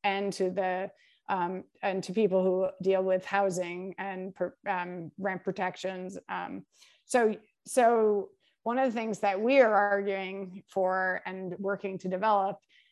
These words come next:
it are these more intersectional, um, and com-, community informed policy tools and processes. And, and here,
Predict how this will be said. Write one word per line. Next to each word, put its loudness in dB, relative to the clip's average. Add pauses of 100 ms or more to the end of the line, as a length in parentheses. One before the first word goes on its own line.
(120)
it 0
are 2
these -2
more -2
intersectional, -4
um, -6
and -6
com-, -4
community 0
informed -4
policy 0
tools -4
and -8
processes. -8 (380)
And, 2 (100)
and 0
here, 0